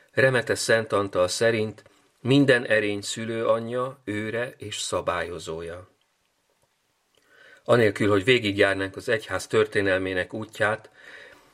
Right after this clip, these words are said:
megnézve, hogy a lelkek megkülönböztetésének fogalma miként jelent meg és hatott a különböző korokban,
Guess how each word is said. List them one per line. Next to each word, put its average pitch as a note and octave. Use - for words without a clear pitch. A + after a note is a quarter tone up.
megnézve, G#2
hogy G2
a F#2+
lelkek G#2+
megkülönböztetésének F#2
fogalma F#2+
miként G2
jelent F#2+
meg G2
és -
hatott -
a F2+
különböző G2+
korokban, G#2